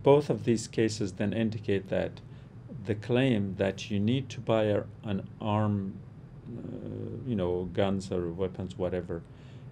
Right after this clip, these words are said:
um, to defend yourself, uh, based on what actually occurs, um, that, that, uh, that may be, uh, kind of a self-deception more than anything.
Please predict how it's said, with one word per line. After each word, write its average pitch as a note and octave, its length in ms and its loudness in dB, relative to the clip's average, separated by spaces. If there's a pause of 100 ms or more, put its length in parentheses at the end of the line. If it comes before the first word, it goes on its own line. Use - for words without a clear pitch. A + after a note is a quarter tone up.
(120)
um, F2+ 320 -2 (180)
to A#2 100 2
defend G#2 400 2
yourself, G2 680 0 (840)
uh, G2+ 260 -10 (280)
based A#2 380 4
on G2 200 2
what G#2 240 0 (280)
actually A2+ 520 -2
occurs, G2+ 600 -2 (180)
um, F2+ 420 -4 (800)
that, G2+ 340 2
that, G2 180 0 (140)
uh, - 40 -2 (800)
that G#2 160 2 (240)
may G2 220 2
be, F#2 340 0 (100)
uh, G2 400 -2
kind A#2+ 220 0
of A#2 100 0
a - 60 -6
self-deception - 1000 -4
more F2+ 220 -2
than F2+ 180 -4
anything. F2 420 -6